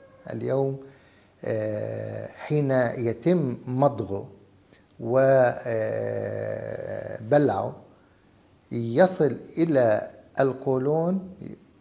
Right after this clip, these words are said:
وتبدأ التخمرات،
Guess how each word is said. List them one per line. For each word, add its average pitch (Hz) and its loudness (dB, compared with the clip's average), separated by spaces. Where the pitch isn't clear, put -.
وتبدأ 143 2
التخمرات، 120 0